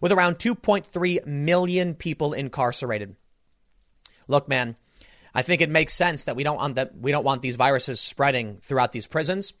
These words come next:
And I think if the only solution is to reduce the strain on the, on the prisons, that also makes sense too. I also recognize this means there's going to be consequences. Like I mentioned with San Francisco.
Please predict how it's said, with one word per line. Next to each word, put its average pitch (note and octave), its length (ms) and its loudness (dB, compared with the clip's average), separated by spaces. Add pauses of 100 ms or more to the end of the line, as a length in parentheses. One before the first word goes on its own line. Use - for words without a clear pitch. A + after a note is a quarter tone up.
(340)
And C#3 140 2
I C3+ 80 2
think E3+ 280 0
if D3+ 120 -4
the - 120 -6
only E3+ 320 2
solution D#3 520 -2
is C3 140 -6
to D3 80 -6
reduce C3+ 340 -2
the C#3 100 -10
strain D3+ 280 -4
on C#3 80 -6
the, A#2+ 60 -8
on C3 120 -8
the B2 60 -6
prisons, C#3+ 420 -2 (220)
that C3 160 4
also D3 240 2
makes C3+ 200 -2
sense A#2 240 -6
too. C3 280 -2 (460)
I B2 100 6
also D3 200 4
recognize C#3 580 0
this D3 200 -4
means D#3 320 -6
there's C3 200 -6
going D3 300 -2
to C#3+ 100 -6
be B2+ 120 -8
consequences. A#2 920 -8 (460)
Like A#2+ 160 -6
I B2+ 80 -2
mentioned C#3+ 380 -4
with C3+ 80 -4
San C3 240 -4
Francisco. A#2 540 -8